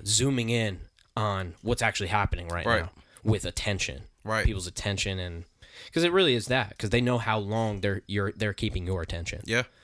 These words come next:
Speaker 1: And so it's an attention economy happening. It's switching.
Speaker 2: Yup.
Speaker 1: The Manscapes of the world.
Speaker 2: Yup.
Speaker 1: And the numbers are there, man.
Speaker 2: They're there.
Speaker 1: It's, it's at radio level in
Speaker 2: Yeah.
Speaker 1: terms of money spent.
Speaker 2: They're selling, man. <laughs> They're fucking
Speaker 1: Radios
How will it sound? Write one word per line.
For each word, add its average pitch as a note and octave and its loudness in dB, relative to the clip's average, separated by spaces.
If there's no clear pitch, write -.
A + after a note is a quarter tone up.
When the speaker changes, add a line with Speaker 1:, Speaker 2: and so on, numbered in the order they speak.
Speaker 1:
And G2+ 2
so G#2+ 2
it's G2 0
an G2 2
attention G#2+ 0
economy F2+ -4
happening. E2+ -4
It's - 0
switching. F#2+ 0
Speaker 2:
Yup. G#2 -2
Speaker 1:
The F2+ -4
Manscapes F2+ -2
of F#2 -2
the F2 -2
world. E2+ -4
Speaker 2:
Yup. G#2+ -2
Speaker 1:
And A2 0
the A#2 2
numbers C#4 2
are B3 2
there, A#3 0
man. F2 -6
Speaker 2:
They're A2 -6
there. A2 -2
Speaker 1:
It's, B2 2
it's C#3+ 2
at E3+ 6
radio C3 4
level G#2+ 0
in G2 -2
Speaker 2:
Yeah. A2+ 2
Speaker 1:
terms A2 0
of G2+ -2
money G2 -2
spent. F2+ -4
Speaker 2:
They're G#2+ -4
selling, A#2+ -4
man. D2+ -10
<laughs> - -14
They're G3 4
fucking - 2
Speaker 1:
Radios C#3+ 4